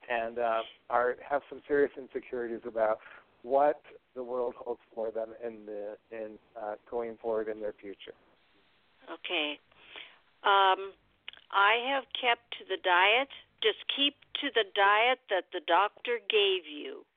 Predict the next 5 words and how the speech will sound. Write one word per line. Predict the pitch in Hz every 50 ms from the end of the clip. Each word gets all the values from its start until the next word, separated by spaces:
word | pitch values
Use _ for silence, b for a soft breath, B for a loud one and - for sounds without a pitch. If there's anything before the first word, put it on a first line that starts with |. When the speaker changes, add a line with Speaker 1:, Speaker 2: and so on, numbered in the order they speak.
| _ -
Speaker 2:
<laughs> | 196 - - - - - - - - - 240 - _ _ _ _ _ _ _ _ _ B B B B B B B B B B B B B B B B _ _ - -
To | 311
the | 339 196 185
dietitians, | - 196 185 202 214 240 254 - - 277 277 262 - - 285 277 269 269 247 240 - -
what | - 226 220